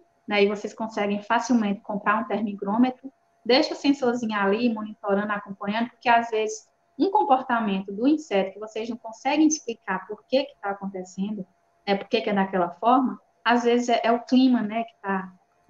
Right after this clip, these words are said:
o clima não, né, o, o elemento meteorológico que tá explicando aquele comportamento, né. Então, a meteorologia, ela pode ser uma informação a mais pra explicar os resultados que vocês vão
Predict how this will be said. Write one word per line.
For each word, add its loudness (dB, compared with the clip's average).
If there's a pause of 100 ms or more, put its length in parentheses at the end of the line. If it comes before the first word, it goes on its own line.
(140)
o -16
clima 6
não, 0
né, -2
o, -6
o 0
elemento -2
meteorológico -4
que -20
tá -6
explicando -4
aquele -4
comportamento, -6 (180)
né. -8 (440)
Então, 4
a 6
meteorologia, 0
ela 2
pode -4
ser -4
uma -4
informação -2 (380)
a 6
mais 2 (300)
pra 4
explicar 2
os -8
resultados -2
que -6
vocês 0
vão 0